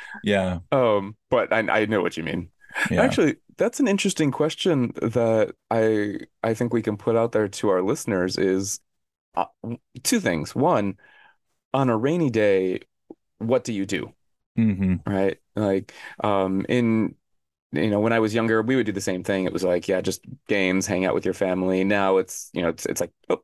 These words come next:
Speaker 2: today's a T V day," and you just relax.
Speaker 1: Yeah.
Speaker 2: So
Speaker 1: Well,
Speaker 2: what
Speaker 1: there's,
Speaker 2: do you do on
Speaker 1: yeah.
Speaker 2: a rainy day?
Speaker 1: There's
Speaker 2: And
Speaker 1: something,
Speaker 2: also,
Speaker 1: something nice
Speaker 2: oh, go
Speaker 1: about,
Speaker 2: ahead.
Speaker 1: sorry, oh, sorry to interrupt you.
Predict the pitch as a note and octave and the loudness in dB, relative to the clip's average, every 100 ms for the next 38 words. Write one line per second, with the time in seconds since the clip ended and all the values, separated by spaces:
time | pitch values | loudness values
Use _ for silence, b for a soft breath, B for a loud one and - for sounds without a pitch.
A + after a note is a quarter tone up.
0 | - C#3 B2+ G#2+ A2+ F#2 D#2 B1 B1 - | -2 0 0 0 0 0 0 0 -2 -4
1 | - G2+ G2 F#2 E2 E2+ F#2+ F#2 - - | -6 -4 -2 -4 -2 0 0 0 -4 -10
2 | B B B A2+ A2 G#2 G2 E2+ F2 - | B B B 2 2 2 0 -4 -8 -16
3 | - _ _ - - A2+ F#3+ D#3+ D#3 C3+ | -20 _ _ -8 0 4 4 4 4 2
4 | C3 A#2+ G#2+ G2+ G2+ G2 G2 G2 F#2 F#2 | 2 2 2 4 2 2 0 2 0 -2
5 | _ _ _ _ B2+ B2 A#2+ G#3+ - B2+ | _ _ _ _ 2 4 4 2 2 2
6 | A2 G#3 G#3 G#3 D#3+ A2+ B2+ B2 A#2+ A#2 | 2 2 4 4 4 4 4 2 4 2
7 | G2 - A#2+ G#2+ A2 - A#2 G2+ G2 G2 | 2 0 2 2 0 0 0 0 0 0
8 | G2+ G2+ G2 | 0 0 -2